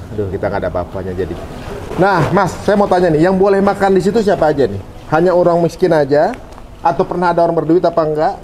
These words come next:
Atau hanya untuk, eh, orang Islam aja, atau misalnya, atau orang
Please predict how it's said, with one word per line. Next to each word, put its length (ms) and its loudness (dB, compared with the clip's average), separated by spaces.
Atau 480 0
hanya 240 0
untuk, 400 -4
eh, 640 -4
orang 240 -2
Islam 320 -4
aja, 240 -2
atau 160 -4
misalnya, 480 -4
atau 320 -2
orang 400 -6